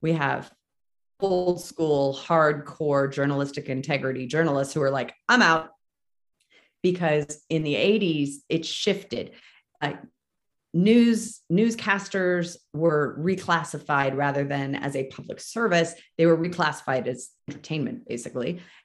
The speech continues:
And they were allowed to be beholden to their shareholders, not to the public interest. So they no longer had to show and give equal time to both sides of a story.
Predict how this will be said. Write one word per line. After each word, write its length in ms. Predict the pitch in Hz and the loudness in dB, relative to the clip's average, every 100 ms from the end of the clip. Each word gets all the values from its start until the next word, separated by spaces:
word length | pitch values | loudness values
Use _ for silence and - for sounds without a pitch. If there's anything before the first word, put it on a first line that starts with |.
| - | 0
And 440 | 165 160 160 156 156 | 4 4 2 -2 2
they 200 | 170 170 | 4 6
were 520 | 160 156 151 147 - | 4 4 4 2 0
allowed 540 | 156 151 160 185 208 | -2 0 2 2 0
to 80 | 202 | -6
be 160 | 175 156 | -4 -4
beholden 500 | 151 156 160 151 143 | -2 -2 0 0 0
to 80 | 139 | 0
their 160 | 135 | -2
shareholders, 720 | 131 - 226 240 185 151 143 | -2 0 2 2 2 0 0
not 200 | 151 143 | -2 -4
to 60 | - | -6
the 120 | - | -8
public 280 | 147 127 127 | -6 -6 -6
interest. 460 | 127 131 - - _ - _ | -8 -8 -10 -14 _ -20 _
So 100 | - | -4
they 100 | 175 | 2
no 200 | 180 190 | 2 2
longer 440 | 214 196 196 196 180 | 2 2 2 0 0
had 240 | 165 160 | 0 -2
to 80 | 147 | -2
show 480 | 143 - 175 151 143 | -6 0 2 4 2
and 220 | 139 151 | 0 -2
give 200 | 147 143 - | -2 -2 -2
equal 340 | 175 175 160 147 | -6 -4 -4 -4
time 600 | - 180 160 135 131 135 - _ | -4 -2 0 0 -2 -6 -12 _
to 120 | 170 | -6
both 380 | 143 160 156 151 | -2 2 2 2
sides 340 | - 135 123 | -4 -2 -2
of 80 | 120 | -8
a 60 | 110 | -12
story. 540 | - - - - 170 | -12 -10 -8 -10 -14